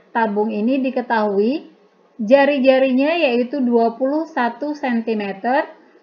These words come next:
serta tingginya empat puluh sentimeter. Kita akan menghitung volumenya. Untuk menghitung volume tabung, kita menggunakan rumus yaitu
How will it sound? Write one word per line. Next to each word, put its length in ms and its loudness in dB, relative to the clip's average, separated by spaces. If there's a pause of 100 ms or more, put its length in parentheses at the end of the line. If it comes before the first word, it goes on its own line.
(140)
serta 480 0
tingginya 560 2
empat 480 -2
puluh 400 0
sentimeter. 1120 -2
Kita 320 -2
akan 320 0
menghitung 640 -2
volumenya. 720 0 (640)
Untuk 480 0
menghitung 640 0
volume 480 0
tabung, 640 0
kita 320 -2
menggunakan 720 -2
rumus 640 -4
yaitu 640 -2